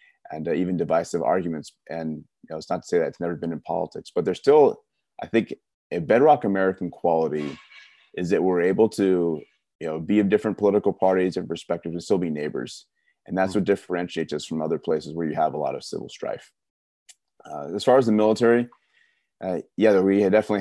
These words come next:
Speaker 1: have some limits on our free speech. You know, as we say, we, uh, support democracy. We don't always live it. Uh, and, and so there, there's
Speaker 2: <laughs>
Speaker 1: reasons for that. Uh, it hasn't always been perfect, you know, and, uh, as you've seen in, in the news, there have been times when military officials have come out and said things that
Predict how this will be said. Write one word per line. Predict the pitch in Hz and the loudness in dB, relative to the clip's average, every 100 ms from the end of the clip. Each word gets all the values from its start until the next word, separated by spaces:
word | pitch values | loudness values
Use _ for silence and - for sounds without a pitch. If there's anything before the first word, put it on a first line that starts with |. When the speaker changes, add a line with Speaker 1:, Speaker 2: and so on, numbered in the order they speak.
| 98 | 2
Speaker 1:
have | 87 | 2
some | 95 | -2
limits | 92 95 95 | -2 -2 -2
on | 92 | -2
our | 87 | -2
free | - 95 | -2 -4
speech. | 90 - 98 - - | -4 -4 -4 -6 -8
You | 85 | -6
know, | |
as | 85 | -4
we | 87 | -4
say, | - 92 | 0 0
we, | 87 87 82 | 0 -2 -4
uh, | 80 82 _ _ | -10 -18 _ _
support | - - 92 90 | -12 -4 -4 -2
democracy. | 90 92 - 92 | -4 -6 -6 -8
We | 90 | -6
don't | 90 - - | -8 -12 -8
always | 85 80 | -6 -4
live | 87 95 | -4 -2
it. | 107 _ _ _ _ _ _ 95 | -4 _ _ _ _ _ _ -10
Uh, | 80 69 | -6 -4
and, | 87 78 - | -4 -6 -12
and | 82 | -12
so | 87 | -6
there, | 85 85 87 | -4 -4 -4
there's | 90 85 - - 190 | -6 -6 -8 -16 -20
Speaker 2:
<laughs> | - 196 | -18 -10
Speaker 1:
reasons | 92 87 92 | -10 -8 -10
for | - | -4
that. | 98 98 - _ - _ _ _ - | -2 -2 -4 _ -20 _ _ _ -14
Uh, | 82 78 | -8 -4
it | 90 | 2
hasn't | 120 120 | 4 4
always | 120 110 | 2 2
been | 110 | 2
perfect, | 110 110 127 - | 2 2 0 -2
you | 82 | -4
know, | 95 101 | -2 -2
and, | - 87 82 - - | -6 -6 -8 -10 -10
uh, | 85 85 85 | -6 -4 -4
as | 90 | -4
you've | 90 | -6
seen | - 101 | -4 -2
in, | 95 90 - | 0 -2 -4
in | 95 | -4
the | 95 | 0
news, | 92 95 | 0 0
there | 101 | 0
have | 92 | -2
been | 92 | -2
times | 90 90 90 | -2 -4 -4
when | 87 | -4
military | 85 87 82 85 | -4 -4 -2 -2
officials | 80 82 82 | -2 -6 -6
have | 87 | -10
come | - 87 | -8 -6
out | 82 | -4
and | 76 | -4
said | 82 78 | -4 -6
things | - 85 80 | -6 -10 -6
that | 80 | -8